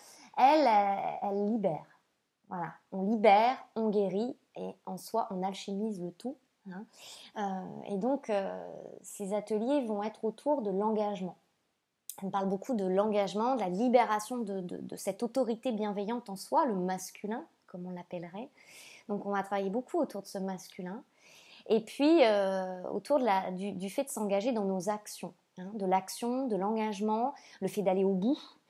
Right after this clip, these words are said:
Euh, toute la notion de dépassement de soi aussi, de dépasser des limites, justement, de transcender, euh, quand on parle de limites ici, parce qu'il y a limite et limite, hein, euh, il y a les limites saines qu'on, qu'on est amené à poser, et ça c'est important,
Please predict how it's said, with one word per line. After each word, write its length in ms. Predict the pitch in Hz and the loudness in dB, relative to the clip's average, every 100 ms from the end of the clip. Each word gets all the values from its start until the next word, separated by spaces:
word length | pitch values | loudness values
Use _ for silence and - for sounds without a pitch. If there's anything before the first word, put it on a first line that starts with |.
| - - - - - | -20 -20 -20 -8 0
Euh, 500 | 196 190 190 185 185 65 - - 50 - | 2 2 0 -2 -4 -6 -10 -12 -14 -8
toute 140 | 240 | 4
la 80 | 262 | 6
notion 260 | 240 233 | 6 2
de 80 | 247 | 4
dépassement 500 | 220 247 254 247 247 | 4 4 2 0 0
de 60 | 240 | 0
soi 360 | 233 - 302 320 | 0 4 4 4
aussi, 300 | 277 - 330 | -2 -2 0
de 100 | 214 | 0
dépasser 440 | 202 208 196 - | 0 0 -2 -2
des 140 | 196 | -2
limites, 420 | 190 220 262 339 196 | 2 4 4 4 0
justement, 440 | 196 - 202 240 | -8 -8 -6 -4
de 80 | 190 | -4
transcender, 800 | - - 254 - 240 226 277 269 | -8 -2 0 0 -2 0 2 2
euh, 60 | 196 - - - | 0 -6 -20 -14
quand 180 | - 202 | -6 -2
on 100 | 202 | 0
parle 180 | 220 214 | 0 2
de 60 | |
limites 440 | 208 220 240 277 - | 2 2 2 0 -4
ici, 280 | 190 277 262 | -8 -4 -4
parce 180 | 185 | -4
qu'il 140 | - 185 | -6 -4
y 60 | |
a 40 | 185 | 0
limite 320 | 208 233 233 | 2 2 0
et 80 | 220 | 0
limite, 420 | 254 339 403 403 | 4 4 4 2
hein, 200 | 226 285 - - - - | -4 -4 -10 -16 -16 -10
euh, 180 | 196 185 | -8 -6
il 40 | 196 | 0
y 60 | |
a 40 | 202 | 4
les 120 | 214 | 4
limites 320 | 226 233 226 | 4 4 0
saines 440 | - 277 262 202 175 | 4 6 6 0 -6
qu'on, 260 | - 196 185 | -8 -6 -6
qu'on 200 | - 196 | -4 -4
est 260 | 196 190 190 - _ _ | -2 -2 -2 -8 _ _
amené 320 | 208 220 233 233 | 4 6 6 4
à 60 | |
poser, 640 | 226 - 247 240 392 302 - | 2 2 4 4 2 0 -6
et 60 | 196 | -10
ça 120 | 247 | -10
c'est 200 | 226 190 | -10 -6
important, 460 | 196 190 196 - | -4 -2 -2 2